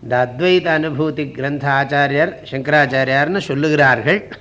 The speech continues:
அதனால, எ-, சங்கராச்சாரியனா ஆதிசங்கராச்சாரியாரா தான் இருக்கணும்னு அவசியம் இல்லை. அந்த பரம்பரையில வரக்கூடிய எல்லா சங்கராச்சாரியாருக்கும் சங்கராச்சாரியார் தான் பேர்.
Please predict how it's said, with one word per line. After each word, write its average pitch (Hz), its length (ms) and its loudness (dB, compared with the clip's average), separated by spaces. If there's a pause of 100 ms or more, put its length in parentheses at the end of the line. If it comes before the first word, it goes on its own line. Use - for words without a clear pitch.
(1000)
அதனால, 160 260 -6
எ-, 147 440 -2 (140)
சங்கராச்சாரியனா 160 640 2
ஆதிசங்கராச்சாரியாரா 165 1200 2
தான் 175 160 2
இருக்கணும்னு 156 420 -2
அவசியம் 143 460 -2
இல்லை. 117 220 -6 (1160)
அந்த 143 340 -2
பரம்பரையில 180 680 2
வரக்கூடிய 165 560 2
எல்லா 156 420 2
சங்கராச்சாரியாருக்கும் 160 1160 2
சங்கராச்சாரியார் 147 720 0
தான் 151 200 -2
பேர். 139 400 -6